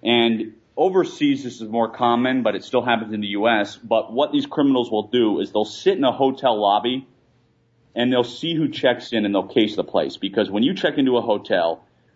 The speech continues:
the hotel representative every time asks you, you know, "Mister Smith, Mister Jones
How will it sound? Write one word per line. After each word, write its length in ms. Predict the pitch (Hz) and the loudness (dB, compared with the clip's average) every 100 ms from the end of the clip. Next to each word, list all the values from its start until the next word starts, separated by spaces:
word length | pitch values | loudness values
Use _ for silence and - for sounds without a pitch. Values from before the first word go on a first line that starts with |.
| - | -4
the 100 | 208 | -2
hotel 420 | 147 151 147 135 | 0 0 0 0
representative 600 | 123 117 107 101 95 90 | 0 -2 -4 -4 -4 -6
every 240 | 87 120 135 | -2 0 0
time 260 | 135 113 | 2 2
asks 320 | 95 95 - | 0 -2 -4
you, 140 | 101 95 | -4 -2
you 100 | 98 | 2
know, 140 | 95 | 2
"Mister 320 | 101 127 - | 2 0 2
Smith, 420 | 123 - 107 82 - _ _ - | -2 0 0 0 -4 _ _ -6
Mister 260 | 113 120 | -2 0
Jones 560 | 113 123 104 90 82 | 2 4 4 2 -2